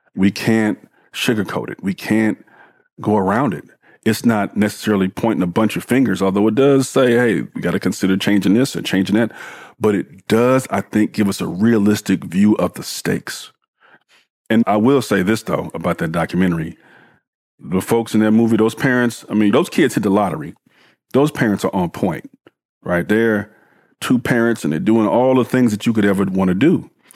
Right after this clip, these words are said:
Not every kid is a lottery winner. Some kids may not have all of the resources. They, their parent may not be going to school for education, and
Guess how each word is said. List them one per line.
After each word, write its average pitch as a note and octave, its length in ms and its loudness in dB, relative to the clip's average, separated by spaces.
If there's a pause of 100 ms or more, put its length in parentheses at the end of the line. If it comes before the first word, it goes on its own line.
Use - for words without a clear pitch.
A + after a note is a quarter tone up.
(280)
Not C3+ 180 2
every F3 200 2
kid E3+ 380 2
is A2+ 140 0
a G#2+ 60 0
lottery A#2 360 0
winner. C#2 360 -10 (800)
Some D#3 240 0
kids D3+ 580 2 (720)
may A2 160 2
not B2+ 160 0
have C#3 280 0
all G#2+ 280 0
of F2+ 80 -2
the F#2 100 -4
resources. - 920 -6
They, A2+ 100 2
their A#2+ 240 2
parent B2+ 360 0
may B2 100 4
not B2 220 0
be A#2+ 80 2
going A2 260 2
to G2+ 80 0
school G2+ 300 -2
for - 120 -2
education, D#2+ 720 -6
and E2+ 140 -2